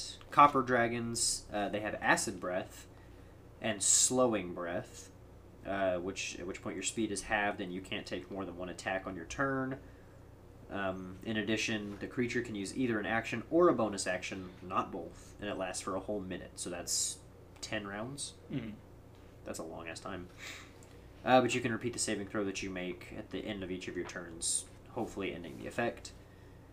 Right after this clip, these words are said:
Speaker 1: Um, yeah, I mean, dragons, they can detect, attack with their tails,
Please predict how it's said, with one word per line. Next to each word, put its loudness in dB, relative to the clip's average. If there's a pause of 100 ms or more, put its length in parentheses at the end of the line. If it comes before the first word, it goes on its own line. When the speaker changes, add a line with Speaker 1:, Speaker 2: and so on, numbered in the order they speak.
(320)
Speaker 1:
Um, -8 (1800)
yeah, 0 (180)
I -6
mean, -4 (540)
dragons, 6
they 4
can -4
detect, 0
attack -2
with -10
their -4
tails, -2